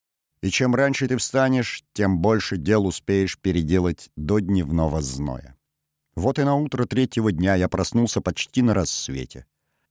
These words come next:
Открыл окно нараспашку, впуская в комнату свежий воздух.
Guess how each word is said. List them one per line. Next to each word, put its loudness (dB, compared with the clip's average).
Открыл 0
окно -2
нараспашку, 0
впуская 0
в -8
комнату 0
свежий 0
воздух. -2